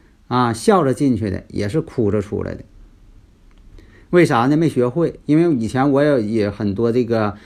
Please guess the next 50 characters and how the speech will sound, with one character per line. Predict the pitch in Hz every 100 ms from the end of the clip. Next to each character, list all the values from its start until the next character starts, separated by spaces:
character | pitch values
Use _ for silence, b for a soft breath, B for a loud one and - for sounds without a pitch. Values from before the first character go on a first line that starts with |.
| B -
呃， | 95
学 | 95 117
员 | 110 87 98 - - -
啊， | 98 95
都 | 127 127
是 | 139
因 | 131 127
为 | 123
学 | 127 - 101 123
的 | 131
这 | 131 127
个， | 117 113 104 B B B _ -
学 | - 143
的 | 180
都 | 160 147
是 | 139 165 - _ -
啊， | 120
一 | 143
瓶 | 143 131
子 | 139
不 | 151
满 | 113 107 101
的， | 107 - -
是 | 123
吧？ | 117 120 - _ _ _ _ _ b b b b b
到 | 170 156
现 | 165 160
在 | 170 156
这 | 156
个 | 147
悬 | - 143 143
空 | 143
飞 | 147 139
行 | 123 113 107
呢， | 113 117 b b b -
呃， | 117 107 110 -
怎 | 127 101
么 | 135
飞 | 139 117 110 - - - -
啊， | 113 104
顺 | 101 165 135
飞 | 131
逆 | 143 139
飞 | 127 117
他 | 127
也 |
没 | 123 107
整 | 98
明 | 90 101
白。 | 123